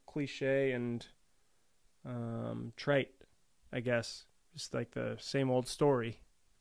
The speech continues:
again. So I didn't like that one. So don't recommend The Holdovers, but, uh, any other movie, especially one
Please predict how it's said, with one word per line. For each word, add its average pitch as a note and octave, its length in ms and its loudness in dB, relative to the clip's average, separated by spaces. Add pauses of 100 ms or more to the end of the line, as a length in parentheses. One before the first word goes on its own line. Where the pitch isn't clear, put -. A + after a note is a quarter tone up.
(520)
again. A#2+ 440 0
So C#3+ 240 2
I D3+ 60 8
didn't G#3 160 12
like F3+ 160 12
that D#3 180 12
one. C3 140 6
So D3 180 2
don't E3+ 320 2
recommend D#3+ 400 2
The B2+ 60 -2
Holdovers, C#3+ 580 2 (500)
but, C3 320 0
uh, B2+ 360 4 (280)
any D3 180 6
other C3+ 200 8
movie, B2 520 2 (800)
especially - 400 2
one B2 320 2